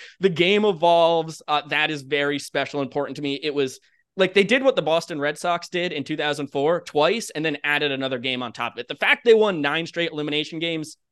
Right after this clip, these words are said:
was literally the craziest thing I think I've ever actually seen in sports. Um, so it's, there's a lot of things that fire me up about Banana Ball, and I could wax poetic all day, but those are the first three that really come to mind.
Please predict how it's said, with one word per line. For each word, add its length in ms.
was 380
literally 640
the 100
craziest 480
thing 140
I 60
think 180
I've 180
ever 220
actually 320
seen 480
in 140
sports. 540
Um, 280
so 280
it's, 540
there's 160
a 60
lot 220
of 100
things 240
that 160
fire 200
me 120
up 140
about 280
Banana 220
Ball, 160
and 80
I 60
could 240
wax 260
poetic 440
all 120
day, 200
but 120
those 160
are 40
the 60
first 300
three 160
that 100
really 160
come 180
to 60
mind. 260